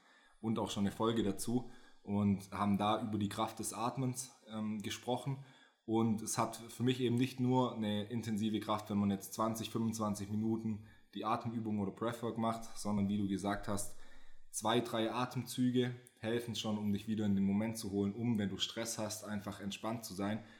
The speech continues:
Vor allem, wenn du regelmäßig Breathwork machst, dann hat man eben den Anker gesetzt, dass Atmen für dich bedeutet, hey, ich komme jetzt zu mir, ich besinne mich, ich komme in meine Mi-, Mitte, egal was mich gerade stresst im Alltag. Ich bin wieder bei mir, ich atme drei, vier Mal durch. Es gibt auch beispielsweise die vier sieben acht Methode,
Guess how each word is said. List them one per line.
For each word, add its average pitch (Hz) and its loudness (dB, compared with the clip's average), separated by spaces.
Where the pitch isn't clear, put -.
Vor 104 -2
allem, 131 4
wenn 104 2
du 101 2
regelmäßig 107 2
Breathwork 110 -2
machst, 107 -2
dann 98 -2
hat 101 -2
man 101 0
eben 98 2
den 95 0
Anker 120 0
gesetzt, 104 -2
dass 98 -6
Atmen 123 0
für 104 -6
dich 110 -4
bedeutet, 107 0
hey, 110 4
ich 110 -4
komme 107 0
jetzt 104 0
zu 107 -4
mir, 117 4
ich 101 0
besinne 120 2
mich, 120 0
ich - -20
komme 110 0
in 107 2
meine 104 2
Mi-, 120 2
Mitte, 127 2
egal 107 2
was 101 0
mich 98 -4
gerade 101 2
stresst - -4
im 104 0
Alltag. 101 0
Ich - -20
bin 101 2
wieder 101 4
bei 95 0
mir, 104 2
ich 98 -4
atme 98 -2
drei, 104 0
vier 101 -2
Mal 95 2
durch. 110 2
Es - -6
gibt 107 -2
auch 98 0
beispielsweise 101 0
die 98 0
vier 120 4
sieben 107 2
acht 117 2
Methode, 107 2